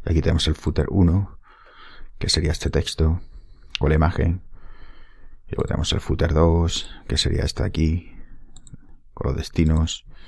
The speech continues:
etcétera. Muy bien, vamos a volver atrás, ya vamos a dejarlo, podemos resetear todas las opciones si queremos para dejarlo como viene por defecto. Pero bueno, vamos a dejar ya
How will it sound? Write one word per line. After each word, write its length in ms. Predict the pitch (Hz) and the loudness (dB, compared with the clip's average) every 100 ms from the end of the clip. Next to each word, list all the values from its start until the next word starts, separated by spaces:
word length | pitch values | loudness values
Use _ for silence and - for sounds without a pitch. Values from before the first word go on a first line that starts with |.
| - - - - - - - - | -18 -20 -20 -20 -20 -20 -20 -4
etcétera. 520 | - - - - - - - - - - - - - | -2 -2 -6 -8 -10 -14 -16 -18 -20 -20 -20 -20 0
Muy 100 | 87 | 4
bien, 160 | 87 | 4
vamos 240 | 95 92 87 | 4 2 4
a 40 | |
volver 240 | 82 80 78 | 4 6 4
atrás, 560 | 78 82 87 90 - | 2 2 2 2 -2
ya 240 | - 65 69 | 0 2 2
vamos 340 | 76 87 85 | 2 0 0
a 60 | 73 | 0
dejarlo, 320 | - 82 85 | 2 4 4
podemos 500 | - - 73 80 90 | 2 0 2 2 2
resetear 580 | 85 87 - 85 80 78 | 0 0 2 2 0 0
todas 300 | - 71 80 | 0 0 2
las 160 | - - | 0 -4
opciones 440 | - 92 92 82 | 0 2 4 4
si 100 | - | 2
queremos 340 | - 80 87 | 4 4 4
para 160 | - - | 2 0
dejarlo 320 | - 80 78 | 2 4 4
como 340 | 76 76 87 90 | 4 4 4 2
viene 200 | 76 82 | 2 4
por 160 | 78 | 4
defecto. 520 | 78 - 98 - 90 - - - - - - - - - | 4 2 2 2 0 -2 -10 -10 -10 -10 -14 -16 -16 -2
Pero 140 | - 107 | 6 8
bueno, 160 | 85 | 8
vamos 240 | 87 82 - | 8 6 4
a 60 | |
dejar 240 | 76 85 80 | 4 4 4
ya 360 | 82 82 90 | 4 2 0